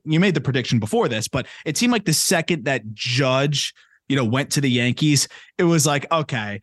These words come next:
they gotta pivot to the next best guy," right? And that's exactly what they did. Usually it's not that predictable, but they did it. Like, and it was, it was seamless. Uh, you, you had it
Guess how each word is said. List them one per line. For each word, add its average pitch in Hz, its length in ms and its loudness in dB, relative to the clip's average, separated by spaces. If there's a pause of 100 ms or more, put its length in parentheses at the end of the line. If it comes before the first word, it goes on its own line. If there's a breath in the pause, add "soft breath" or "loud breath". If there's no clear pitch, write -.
(220 soft breath)
they 202 140 2
gotta 175 260 0
pivot 147 340 -4
to 147 80 -2
the 135 120 -2
next 127 300 -4
best 117 300 -2
guy," 110 260 0
right? 139 220 2
And 160 100 2
that's 180 180 0
exactly 147 760 -2
what 123 280 0
they 117 140 2
did. 123 200 0
Usually 208 340 4
it's 208 140 2
not 180 220 2
that 170 180 0
predictable, 190 640 -4 (240 loud breath)
but 208 280 0 (180)
they 151 260 0
did 156 200 0
it. 110 180 -8
Like, 151 240 -2
and 175 160 2
it 175 100 0
was, 170 320 0
it 165 80 0
was 160 260 -2
seamless. 131 680 2 (260 loud breath)
Uh, 135 300 0
you, 160 340 -2
you 185 160 -2
had 208 180 0
it 196 120 -4